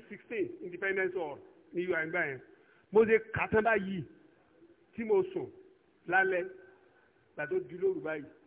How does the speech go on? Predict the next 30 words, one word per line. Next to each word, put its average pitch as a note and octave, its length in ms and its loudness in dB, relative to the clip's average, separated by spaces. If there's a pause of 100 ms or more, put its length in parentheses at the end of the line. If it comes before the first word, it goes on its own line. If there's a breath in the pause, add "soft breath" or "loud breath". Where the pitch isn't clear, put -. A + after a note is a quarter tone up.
(800)
bí E3 100 -6
àlùjànnú D#3+ 500 0
ṣe D3+ 100 -8 (140)
yọ C#3 180 -6
sí E3 60 -14
mi C#3 160 -10
nù. B2 100 -12 (1400)
Ó A#3+ 120 2
tóbi A#3 280 -4 (120)
dé A#3 240 4 (140)
níbi, G3+ 160 -10 (240)
àbí F3+ 220 -4
bí G3 120 -14
òkè, A3+ 340 0 (580)
ẹsẹ̀ A3+ 280 -6
méjèèjì A3+ 340 -4
mọ́ G3+ 160 -4
àwọn F#4 220 -2
báyìí, F4 320 -6
ìyìn G#3 340 -6
rí A#3+ 80 -12
orí A3+ 320 0
rẹ̀. F3 200 -4 (420)
Ó C4 120 -8
sá, F4 220 -10 (1080)
ẹ C4 120 0
wò, A3 120 0 (200)
lọ́la B3+ 240 0
ṣe B3 80 -6
báyìí. A#3+ 240 -4